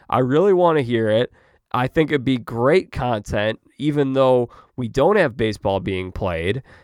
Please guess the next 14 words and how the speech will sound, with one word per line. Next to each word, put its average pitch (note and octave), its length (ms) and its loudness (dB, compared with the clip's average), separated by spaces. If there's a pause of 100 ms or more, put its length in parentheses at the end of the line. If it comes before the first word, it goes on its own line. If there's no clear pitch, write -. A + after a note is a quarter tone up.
(120)
And C3+ 140 2
I E3+ 80 2
thought, E3+ 340 -2
"That's - 220 -6
a B3 40 -4
great G#3 300 2
idea. F3 500 2
Let's C#3 280 -2
get E3 240 0
this E3 220 -8 (100)
episode A2+ 760 -2 (300)
out A#2 380 0 (400)
now." A#2 600 -2 (180)
And C#3 520 2